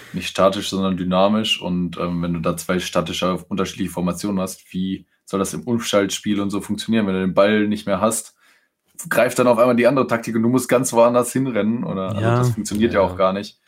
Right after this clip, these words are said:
Speaker 2: Also vor allem,
Speaker 1: Ähm,
Speaker 2: du würdest ja trotzdem Spielerrollen brauchen, weil, weil die Spielerrollen ja
Speaker 1: Genau.
Speaker 2: dann den Umschaltmoment bestimmen würden.
Speaker 1: Genau, ja.
Speaker 2: Aber dann, dann, dann wär die Konsequenz, wenn du das dann hättest mit den beiden Formationen, dann wär die Konsequenz, dass du dann in zwei F Ms die Forderung hättest, wir brauchen noch eine Formation fürs Umschaltspiel.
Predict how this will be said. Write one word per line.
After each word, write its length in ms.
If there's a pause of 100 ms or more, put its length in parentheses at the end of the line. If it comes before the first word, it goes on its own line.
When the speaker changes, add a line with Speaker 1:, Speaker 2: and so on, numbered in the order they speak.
(280)
Speaker 2:
Also 140
vor 120
allem, 120
Speaker 1:
Ähm, 60
Speaker 2:
du 60
würdest 220
ja 60
trotzdem 380
Spielerrollen 640
brauchen, 480
weil, 400
weil 140
die 120
Spielerrollen 460
ja 80
Speaker 1:
Genau. 160
Speaker 2:
dann 100
den 60
Umschaltmoment 880
bestimmen 420
würden. 340
Speaker 1:
Genau, 360
ja. 160
Speaker 2:
Aber 160
dann, 340 (100)
dann, 280
dann 180
wär 140
die 80
Konsequenz, 640
wenn 100
du 60
das 160
dann 140
hättest 280
mit 140
den 120
beiden 220
Formationen, 680
dann 180
wär 140
die 80
Konsequenz, 540
dass 140
du 60
dann 200
in 60
zwei 260
F 120
Ms 200
die 80
Forderung 340
hättest, 240
wir 80
brauchen 180
noch 60
eine 100
Formation 400
fürs 140
Umschaltspiel. 600